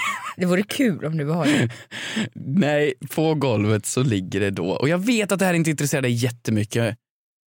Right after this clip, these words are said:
Speaker 2: men då ligger det på golvet ett Apple Vision Pro.
Speaker 1: Jo, det är faktiskt jättecoolt.
Speaker 2: Alltså, ni som har lyssnat på den här podden länge, ni vet att jag är det största jävla Apple-fanet på denna jord.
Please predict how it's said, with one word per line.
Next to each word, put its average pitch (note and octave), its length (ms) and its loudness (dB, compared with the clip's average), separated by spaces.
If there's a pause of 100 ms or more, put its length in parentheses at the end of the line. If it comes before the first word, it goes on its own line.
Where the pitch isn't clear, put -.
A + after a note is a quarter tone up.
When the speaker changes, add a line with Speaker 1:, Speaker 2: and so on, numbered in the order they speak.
Speaker 2:
men D#3 80 -4
då F3 80 0
ligger A2 260 0
det - 60 -8
på - 100 -10
golvet C2+ 400 -8 (280)
ett B2 160 -4
Apple G#2+ 420 -6 (380)
Vision - 500 -2 (280)
Pro. - 340 -4
Speaker 1:
Jo, F3+ 340 2
det E3+ 120 0
är F3+ 40 2
faktiskt E3 220 -4
jättecoolt. D#3 540 -8 (340)
Speaker 2:
Alltså, C#3+ 540 2 (580)
ni E3 360 4
som C#3+ 140 0
har C3 40 4
lyssnat A#2 200 0
på A2 60 0
den G2+ 80 0
här - 20 -6
podden F#2 200 -4
länge, F2+ 300 -4
ni B2 120 2
vet A2 280 0
att F2+ 100 -6
jag E2+ 80 0
är D#2+ 40 -2
det D#2+ 60 -4
största - 400 -6
jävla E2+ 200 -4
Apple-fanet - 520 -8
på - 80 -10
denna E2 160 -8
jord. - 300 -10